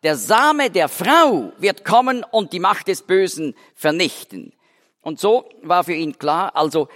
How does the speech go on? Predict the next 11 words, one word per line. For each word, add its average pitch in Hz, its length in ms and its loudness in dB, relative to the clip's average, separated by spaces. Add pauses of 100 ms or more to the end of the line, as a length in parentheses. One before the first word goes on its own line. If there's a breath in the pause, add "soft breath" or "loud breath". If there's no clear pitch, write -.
(380 loud breath)
das 135 180 -8
bedeutet 180 360 0
offensichtlich 180 560 -6
nicht, - 360 -12
dass 170 160 -4
wir 165 100 -6
jetzt - 440 -6
gleich 170 360 -2
tot 180 380 -2 (120)
umfallen 180 560 -2
werden. 110 420 -6